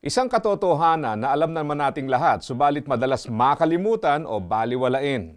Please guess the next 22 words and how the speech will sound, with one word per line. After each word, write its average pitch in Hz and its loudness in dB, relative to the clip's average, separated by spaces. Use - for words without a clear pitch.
ay 110 -2
ang 127 0
katotohanan 151 0
na 113 -2
ang 117 -6
buhay 143 -2
ay 113 -4
minsan 180 -6
at 117 -6
maiksi 120 -8
lang. 127 -6
May 165 0
mga 165 4
bagay 156 6
na 156 -2
kapag 143 0
hindi 151 -4
mo 240 0
ginawa 175 2
sa 165 -4
tamang 214 -2
panahon, 196 0